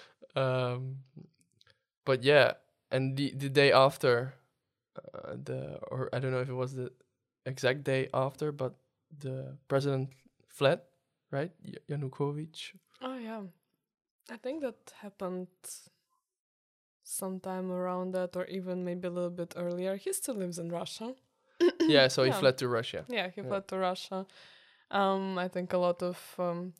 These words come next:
Speaker 2: countries pu-, have put some sanctions on him, so he also cannot really move, uh, anywhere outside Russia.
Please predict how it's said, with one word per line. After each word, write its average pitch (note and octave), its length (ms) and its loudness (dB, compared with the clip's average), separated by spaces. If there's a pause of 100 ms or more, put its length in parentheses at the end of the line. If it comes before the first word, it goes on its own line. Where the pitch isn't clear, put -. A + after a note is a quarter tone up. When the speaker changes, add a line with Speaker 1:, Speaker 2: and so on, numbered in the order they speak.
Speaker 2:
countries F3+ 800 -4 (760)
pu-, F#3 180 -6
have F#3 260 -8
put F3+ 180 -6
some F#3 240 -6
sanctions F#3+ 600 -8
on F#3+ 140 -6
him, F#3+ 200 -6
so F#3 220 -8
he E3+ 220 -8
also E3+ 300 -8
cannot F3 360 -8
really E3+ 180 -4
move, E3+ 360 -6 (140)
uh, F3+ 220 -2
anywhere F#3 460 -2
outside F#3 460 -4
Russia. F3+ 500 -6